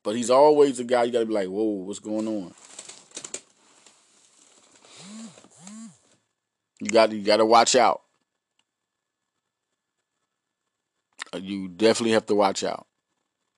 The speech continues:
because he could be. Uh, this defensive line has to. Everybody has to get on Zeke. You take Zeke down, it's different. Darius Slay has to be at his best.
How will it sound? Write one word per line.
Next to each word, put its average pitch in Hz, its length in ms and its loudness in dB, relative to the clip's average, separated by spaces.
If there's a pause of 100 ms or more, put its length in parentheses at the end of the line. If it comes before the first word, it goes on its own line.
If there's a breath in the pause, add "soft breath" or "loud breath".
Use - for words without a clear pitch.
(600)
because 101 300 -6
he 113 100 -2
could 107 200 0
be. 104 220 -6
Uh, 98 160 0 (400 loud breath)
this 117 160 0
defensive 120 560 -4
line 123 400 2
has 131 400 0
to. 120 260 -2 (240 soft breath)
Everybody 120 460 2
has - 360 -2
to 120 100 -4
get 107 180 0
on 107 180 0
Zeke. 101 220 -8
You 104 240 -10
take 170 280 0
Zeke 127 280 -4
down, 104 240 -4
it's 95 100 -10
different. 110 440 -6 (760 soft breath)
Darius 131 400 2
Slay 131 300 2
has 143 380 -2
to 127 100 0
be 113 240 0
at 110 80 0
his 104 200 -8
best. - 480 -2